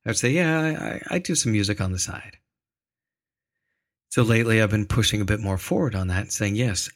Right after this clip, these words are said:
I'm a musician and this is what I do." "Oh, how do I pay the bills?" "Yeah, I program some computers, but I'm a musician." And who decided that I'm a musician?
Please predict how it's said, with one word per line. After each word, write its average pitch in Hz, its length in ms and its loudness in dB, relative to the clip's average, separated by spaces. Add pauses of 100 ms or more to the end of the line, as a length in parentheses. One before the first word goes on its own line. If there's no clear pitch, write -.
I'm 127 240 2
a 120 40 4
musician 101 560 0 (520)
and 104 100 0
this 98 160 0
is 104 80 0
what 101 140 2
I 98 80 2
do." 92 240 -6 (760)
"Oh, 120 120 2
how 110 120 2
do 117 120 4
I 107 80 4
pay 101 160 2
the 95 100 -2
bills?" 110 340 -2 (260)
"Yeah, 214 240 -2
I 247 60 -10
program 147 420 4
some 101 180 -2
computers, 90 520 -4 (140)
but - 80 0
I'm 131 100 2
a 123 40 2
musician." 95 520 -2 (1300)
And 113 120 2
who 123 100 6
decided 120 480 2
that 120 120 0
I'm 117 120 0
a 117 40 2
musician? 117 580 -2